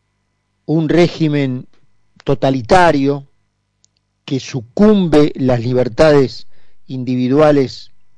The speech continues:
de la gente, los derechos hasta físicos de las personas, y se escuda detrás de una excusa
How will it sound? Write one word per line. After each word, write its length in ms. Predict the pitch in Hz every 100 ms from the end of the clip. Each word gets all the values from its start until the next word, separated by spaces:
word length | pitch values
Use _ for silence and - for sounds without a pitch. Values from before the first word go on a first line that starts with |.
| _
de 160 | 131 120
la 120 | 120
gente, 480 | 117 175 160 120 131
los 180 | 117 110
derechos 720 | 131 156 - 143 123 - - - - - - - _ _ _ _ _
hasta 300 | - 92 -
físicos 680 | - 233 220 - 135 135 113
de 80 | 120
las 140 | 107
personas, 680 | 127 123 185 147 127 147 - - _ _ _ _ _ _ _ _
y 140 | - 139
se 140 | -
escuda 720 | 151 - 214 214 175 185 202 - _ _
detrás 520 | 135 143 - 170 175
de 40 | 156
una 140 | 143
excusa 720 | - - 170 - 143 123 107